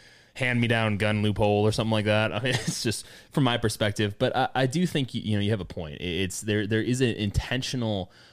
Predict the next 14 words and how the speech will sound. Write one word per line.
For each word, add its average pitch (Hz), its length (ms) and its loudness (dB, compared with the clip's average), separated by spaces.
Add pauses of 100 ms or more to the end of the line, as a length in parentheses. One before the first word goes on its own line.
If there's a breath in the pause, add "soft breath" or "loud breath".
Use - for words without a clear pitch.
(140 loud breath)
um, 101 460 0
misrepresentation 98 1080 -2
of 85 120 -8
a - 40 -4
very 98 200 0
large 87 300 -2
subset 90 360 -2
of - 80 -12
society 110 640 -2 (280 loud breath)
that 95 340 -2 (160)
if 160 220 4
it 135 100 -2
was 117 160 -2
im-, 87 120 -8